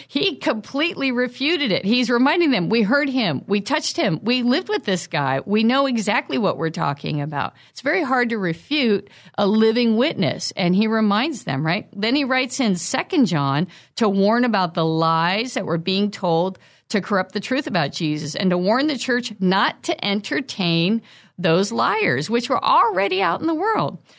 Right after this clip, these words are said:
So we see in Second John two, for many deceivers have gone out into the world who do not confess Jesus as coming in the flesh. This is a deceiver and an antichrist.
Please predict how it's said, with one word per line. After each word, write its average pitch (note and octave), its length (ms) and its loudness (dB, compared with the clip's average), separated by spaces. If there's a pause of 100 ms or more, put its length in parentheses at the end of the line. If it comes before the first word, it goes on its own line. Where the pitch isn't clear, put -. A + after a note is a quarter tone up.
(140)
So G#3 200 0
we G#3 140 2
see A3+ 380 0
in F#3+ 340 0
Second C4+ 580 2
John E3 680 0 (360)
two, E3+ 480 -2 (680)
for F#3 160 2
many A3+ 300 4
deceivers A3+ 640 0
have E3+ 160 -4
gone G3+ 260 2
out C4+ 140 0
into B3+ 180 -4
the A#3+ 80 0
world A3 280 2
who A#3+ 120 -2
do A#3+ 200 -2
not D4 240 0
confess B3 480 -2
Jesus A#3+ 540 -2
as E3+ 200 -4
coming A3+ 380 0
in G#3+ 100 0
the F#3+ 80 0
flesh. - 500 -6 (240)
This A#3+ 360 0
is F#3+ 180 -2
a F3 100 2
deceiver D#3+ 800 -2
and E3+ 200 0
an E3 80 0
antichrist. F3 880 -6